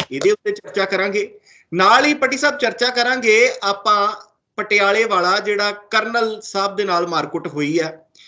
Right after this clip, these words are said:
ਹੁਣ ਇੱਕ ਪਾਸੇ ਮਾਮਲਾ ਅਦਾਲਤ ਦੇ ਵਿੱਚ ਵੀ ਚਲਾ ਗਿਆ, ਅਦਾਲਤ ਨੇ ਪੰਜਾਬ ਪੁਲਿਸ ਤੋਂ ਜਵਾਬ ਮੰਗਿਆ ਦੋ ਦਿਨ ਦੇ ਅੰਦਰ। ਦੂਜੇ ਪਾਸੇ ਪੰਜਾਬ ਦੇ ਡੀ ਜੀ ਪੀ ਗੌਰਵ ਯਾਦਵ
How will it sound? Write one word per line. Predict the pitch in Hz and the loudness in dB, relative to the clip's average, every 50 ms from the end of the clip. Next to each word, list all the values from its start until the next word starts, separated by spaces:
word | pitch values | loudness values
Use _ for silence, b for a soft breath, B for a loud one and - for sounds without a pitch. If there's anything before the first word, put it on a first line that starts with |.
| b b b - | b b b -2
ਹੁਣ | 214 233 | 2 2
ਇੱਕ | 240 240 240 | 2 0 0
ਪਾਸੇ | 240 254 254 254 269 254 | -2 -2 -2 0 0 -2
ਮਾਮਲਾ | 254 233 214 220 220 226 226 | 0 0 -2 0 2 2 2
ਅਦਾਲਤ | 202 202 202 185 180 185 | 2 2 0 0 0 0
ਦੇ | 180 202 214 | -2 -2 -2
ਵਿੱਚ | 214 208 208 | -2 -2 -4
ਵੀ | 208 208 226 | -4 -10 -6
ਚਲਾ | 226 226 208 202 202 | -4 -2 0 0 0
ਗਿਆ, | 202 202 208 202 208 170 | 0 0 0 -2 -2 -4
ਅਦਾਲਤ | 180 170 170 170 170 185 196 180 | -4 -2 -2 -2 0 -2 -4 -4
ਨੇ | 185 202 202 196 196 190 185 175 - - _ _ _ - | -2 -2 0 0 0 0 -2 -4 -8 -16 _ _ _ -8
ਪੰਜਾਬ | 180 165 165 165 170 165 | -4 -2 0 0 0 2
ਪੁਲਿਸ | 185 185 196 - | 0 0 0 0
ਤੋਂ | - 202 196 | 0 -2 0
ਜਵਾਬ | 156 160 160 156 160 170 | 0 0 0 0 0 0
ਮੰਗਿਆ | 196 185 180 202 208 | -2 0 0 2 2
ਦੋ | 202 185 180 170 | 2 2 0 2
ਦਿਨ | 160 180 180 | 0 0 0
ਦੇ | 180 180 175 | 2 0 0
ਅੰਦਰ। | 165 160 156 175 175 - - b b b b b b - | 0 0 -4 -4 -6 -6 -14 b b b b b b -10
ਦੂਜੇ | 135 165 214 220 220 302 302 | -8 -6 -4 0 0 0 2
ਪਾਸੇ | 302 285 285 277 285 302 294 | 2 2 0 0 0 -2 -4
ਪੰਜਾਬ | - 262 254 233 214 208 208 202 | -4 -2 0 2 4 4 4 2
ਦੇ | 240 240 | 2 0
ਡੀ | 196 214 | 0 -2
ਜੀ | 208 180 226 | -6 -6 -6
ਪੀ | 220 - 240 247 | -6 -4 -6 -4
ਗੌਰਵ | 185 175 170 165 165 185 170 | -2 0 0 2 0 0 0
ਯਾਦਵ | 180 175 147 143 143 185 226 | 2 2 2 2 0 -2 -8